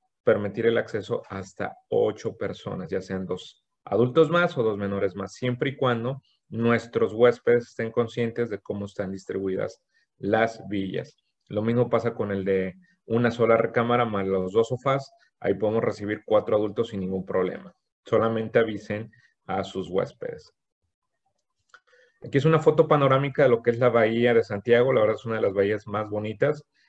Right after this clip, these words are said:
Aquí está nuestro club de playa, que ahorita vamos a reforzar más de ello. Y esta es una parte de los, eh, edificios que tenemos como villas. Eso es una zona, por ejemplo, plata.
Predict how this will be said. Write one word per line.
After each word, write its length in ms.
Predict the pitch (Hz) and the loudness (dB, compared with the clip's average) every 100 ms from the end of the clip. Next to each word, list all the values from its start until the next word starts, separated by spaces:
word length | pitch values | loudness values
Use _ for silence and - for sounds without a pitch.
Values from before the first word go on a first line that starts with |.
| _ - | _ 0
Aquí 260 | 113 139 | 0 2
está 220 | 127 139 | 0 2
nuestro 340 | 131 120 117 - | 2 0 -2 -2
club 160 | 117 | 0
de 100 | 113 | 2
playa, 320 | 113 127 151 151 | 4 2 2 2
que 40 | |
ahorita 300 | 113 107 - | 0 0 -2
vamos 240 | 107 104 110 | -2 -2 -4
a 40 | |
reforzar 420 | 98 104 98 107 | -4 -4 -6 -8
más 220 | 104 107 | -6 -2
de 140 | 110 127 | 0 0
ello. 220 | 151 170 _ - _ - | 0 -8 _ -20 _ -6
Y 140 | 113 | 0
esta 120 | 139 160 | 2 2
es 140 | 156 | 2
una 240 | 156 151 | 0 4
parte 400 | 151 143 - 147 | 2 2 2 0
de 320 | 139 139 - - _ | 2 -2 -4 -12 _
los, 640 | 113 117 123 127 131 131 - | -4 0 6 6 6 0 -10
eh, 220 | - 107 101 | -2 0 0
edificios 500 | 104 104 117 120 - | -2 -4 -4 -4 -4
que 80 | |
tenemos 400 | 117 123 113 120 | -2 -2 -2 -4
como 320 | - 107 98 98 | -6 -8 -6 -4
villas. 520 | 123 110 139 - - _ - _ _ _ | 0 2 2 0 -18 _ -20 _ _ _
Eso 320 | - 123 135 | -4 -2 -2
es 140 | - 131 | -2 0
una 160 | 123 | -2
zona, 280 | - 120 117 | 0 -2 -2
por 140 | 107 | -2
ejemplo, 400 | 104 110 104 104 - | -2 -4 -6 -6 2
plata. 440 | 143 143 160 190 | 2 2 -2 -4